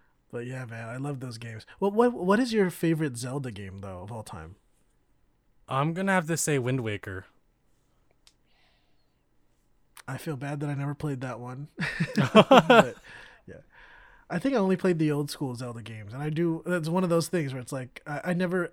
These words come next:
Speaker 1: owned an N sixty-four or a GameCube, so I missed out on that generation.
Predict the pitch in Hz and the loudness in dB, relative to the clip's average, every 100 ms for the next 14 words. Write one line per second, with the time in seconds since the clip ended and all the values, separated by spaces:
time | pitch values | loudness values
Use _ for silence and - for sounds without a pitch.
0 | - 160 156 151 147 139 147 143 143 151 | -6 -4 -2 -2 -4 -4 -6 -6 -8 -8
1 | 139 139 135 135 135 139 135 123 123 127 | -8 -8 -6 -6 -6 -8 -8 -8 -10 -8
2 | 139 - 160 160 160 - 117 113 113 - | -10 -4 -4 -4 -6 -8 -8 -10 -12 -12
3 | 117 123 120 - 113 120 120 110 101 113 | -10 -10 -12 -10 -10 -8 -10 -12 -10 -12
4 | 113 113 107 110 - 147 156 | -10 -12 -12 -12 -12 -10 -10